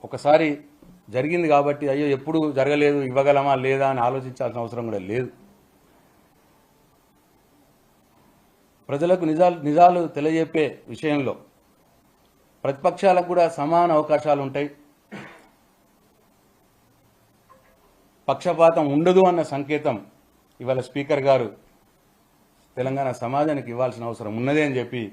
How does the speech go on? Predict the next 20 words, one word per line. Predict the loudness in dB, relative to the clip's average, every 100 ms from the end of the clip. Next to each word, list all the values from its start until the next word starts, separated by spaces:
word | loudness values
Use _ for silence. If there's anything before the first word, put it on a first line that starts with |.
| -16 _ _ _ -20 -14
మేము | -8
భావిస్తా | 0 0 0 -4 -2
ఉన్నాం. | -2 -6 -10 _ _ _ _ _ _ _ _ _ _ _ _ _ _ -8
మరి | -6
మా, | -2 -2
మాకు | 2 2 0
పీపీటీ | -4 -4 -2 -2 0 -2 -6 -20 _ _ -4
అవకాశం | -2 2 2 0
ఇస్తే | -4 -2 -4 -4 -10 _ _ _ _ _ _ _ _ _ -8
పక్షపాతం | -8 -2 0 2 0 -2
లేనట్టుగా, | -4 -6 -4 -4 -4 -12 _ _ _ -10
పీపీటీకి | -6 -4 -6 -2 0
అవకాశం | 0 -2 -4 -6
ఇవ్వకపోతే | -6 -8 -6 -6 -4 -6
పక్షపాతగా, | -8 -14 -6 -4 -4 -4 -6 -8 -16 _ _ _ -12
పక్షపాతంగా | -8 -4 -2 -2 -2 -2
వ్యవహరిస్తున్నట్టుగా | 0 0 0 -2 -2 -2 -4
మేము | -6 -2
భావించాల్సి | -2 -2 -6 -8 -8 -12
వస్తది. | -10 -10